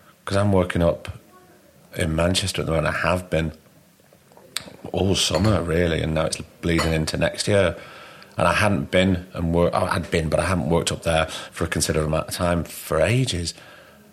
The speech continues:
And the homelessness is rife.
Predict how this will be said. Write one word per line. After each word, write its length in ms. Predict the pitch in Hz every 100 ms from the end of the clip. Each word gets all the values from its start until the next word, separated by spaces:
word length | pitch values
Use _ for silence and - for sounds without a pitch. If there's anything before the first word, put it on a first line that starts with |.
| -
And 120 | 85
the 60 | 80
homelessness 720 | 87 101 85 - 78 - -
is 440 | 82 78 - - - - - 123
rife. 420 | 101 110 127 -